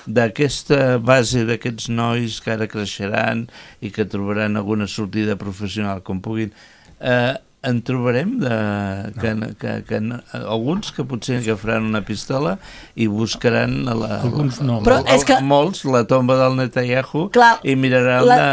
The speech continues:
Speaker 1: en, en,
Speaker 4: la, el cercle de la violència és molt difícil de trencar.
Speaker 1: Clar.
Speaker 3: Jo, jo no sé si
Speaker 2: Però
Speaker 3: vosaltres heu pogut veure algunes coses que he vist jo de,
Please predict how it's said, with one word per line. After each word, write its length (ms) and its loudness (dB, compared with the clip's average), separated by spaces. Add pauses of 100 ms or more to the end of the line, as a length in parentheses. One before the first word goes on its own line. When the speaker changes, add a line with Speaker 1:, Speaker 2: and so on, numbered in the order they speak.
(180)
Speaker 1:
en, 320 -2
en, 100 -2 (140)
Speaker 4:
la, 180 6
el 80 6
cercle 320 4
de 80 4
la 80 4
violència 560 4
és 80 0
molt 240 0
difícil 320 -2
de 80 -2
trencar. 320 -2 (800)
Speaker 1:
Clar. 340 -4 (240)
Speaker 3:
Jo, 220 0 (100)
jo 160 2
no 80 4
sé 160 0
si 140 -2
Speaker 2:
Però 100 2
Speaker 3:
vosaltres 480 4
heu 80 0
pogut 320 -2
veure 320 0 (1080)
algunes 480 -2
coses 340 -2
que 100 -4
he 40 -4
vist 240 -4
jo 200 0
de, 160 -2